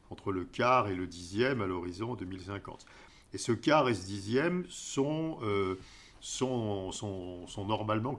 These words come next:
que, capturés, hein. C'est-à-dire ces, ces énergies fossiles dont les émissions de carbone associées sont capturées, hein, puisque c'est, c'est compatible avec le zéro, le zéro net, euh, en deux mille cinquante.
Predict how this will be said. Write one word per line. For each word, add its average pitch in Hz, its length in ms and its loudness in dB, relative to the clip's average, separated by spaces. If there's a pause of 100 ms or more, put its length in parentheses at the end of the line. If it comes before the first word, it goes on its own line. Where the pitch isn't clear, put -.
que, 95 160 0
capturés, 117 680 0
hein. 90 120 -4
C'est-à-dire 87 180 -8
ces, 90 240 -4
ces 92 240 -6
énergies 92 340 -6
fossiles 120 540 2
dont 95 140 0
les 90 240 -2
émissions 117 380 0
de 104 80 -2
carbone 101 420 0
associées 98 460 -6
sont 117 180 -4
capturées, 110 640 -2 (300)
hein, 98 100 -4
puisque 101 280 -10
c'est, 87 280 -6
c'est 87 260 -8
compatible 98 580 -4
avec 90 160 -6
le 95 100 -4
zéro, 92 400 -2 (320)
le 92 100 -4
zéro 92 340 0
net, 104 540 -2
euh, 92 240 -10
en 92 120 -8
deux 90 120 -6
mille 98 160 -8
cinquante. - 480 -12